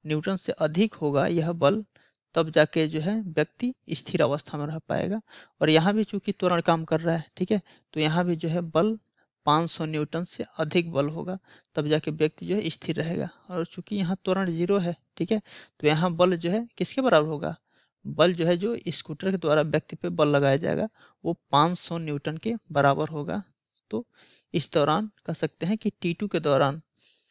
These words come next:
स्कूटर के सीट के द्वारा लगाया गया बल पाँच सौ न्यूटन होगा, ठीक है, और टी वन और टी थ्री के दौरान, ये टी थ्री है, टी थ्री के, डेल्टा टी थ्री के दौरान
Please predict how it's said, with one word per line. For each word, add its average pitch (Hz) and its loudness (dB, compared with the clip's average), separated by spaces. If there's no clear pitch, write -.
स्कूटर 165 -4
के 196 -2
सीट - -2
के 165 -2
द्वारा 151 4
लगाया 147 6
गया 151 2
बल 170 -2
पाँच 147 2
सौ 175 -6
न्यूटन 170 -4
होगा, 170 -6
ठीक 165 -4
है, 247 -2
और 147 0
टी 175 2
वन 240 0
और 240 0
टी 170 0
थ्री - 2
के 151 2
दौरान, 143 -2
ये 180 0
टी 151 -2
थ्री 151 -4
है, 185 -4
टी 156 -2
थ्री 190 -4
के, 160 0
डेल्टा 160 2
टी 165 0
थ्री 202 -2
के 170 0
दौरान 165 -2